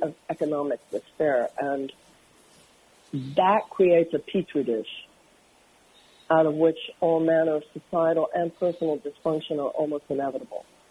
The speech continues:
For those of us who do not wish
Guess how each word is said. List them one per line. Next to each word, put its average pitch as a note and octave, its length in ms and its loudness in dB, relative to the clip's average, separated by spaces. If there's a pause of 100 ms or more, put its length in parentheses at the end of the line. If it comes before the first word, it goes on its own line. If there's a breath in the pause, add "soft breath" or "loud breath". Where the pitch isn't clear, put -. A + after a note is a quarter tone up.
(2250)
For G3 80 2
those G#3+ 320 6
of G3 140 0
us F3+ 240 2 (120)
who E3 340 4 (140)
do D#3+ 120 -2
not A3 240 -4
wish E3 160 0